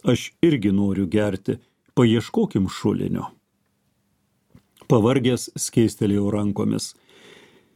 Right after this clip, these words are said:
Kvaila aklom ieškoti šulinio beribėje dykumoje. Tačiau mes leidomės žingsniuoti.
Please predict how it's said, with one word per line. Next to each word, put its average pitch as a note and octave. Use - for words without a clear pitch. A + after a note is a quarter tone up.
Kvaila F3+
aklom C#3
ieškoti A#2+
šulinio D3+
beribėje G#2
dykumoje. F#2+
Tačiau B2+
mes A2
leidomės A2
žingsniuoti. F#2